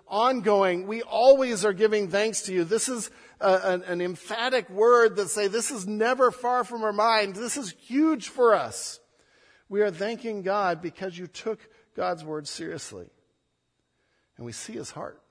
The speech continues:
His heart for those that he has discipled, those that he has led to Christ, is for them to just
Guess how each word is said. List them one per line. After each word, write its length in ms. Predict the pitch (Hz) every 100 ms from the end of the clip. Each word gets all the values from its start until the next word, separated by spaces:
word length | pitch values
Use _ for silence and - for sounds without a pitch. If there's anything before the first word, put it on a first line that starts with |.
| _ _ _ _ _ _ _ _ _ _
His 220 | 151 -
heart 420 | - 208 190 - - _ _
for 460 | - 165 156 143 - -
those 380 | 131 151 196 175
that 120 | 190
he 120 | -
has 160 | 180 139
discipled, 800 | 139 - 156 165 151 123 123 120
those 320 | 160 208 208
that 100 | 185
he 80 | 170
has 160 | 147
led 220 | 156 160 143
to 100 | 131
Christ, 540 | 160 156 139 - - _ _ -
is 140 | 147
for 160 | - 175
them 240 | 175 165
to 120 | 165
just 380 | 147 196 156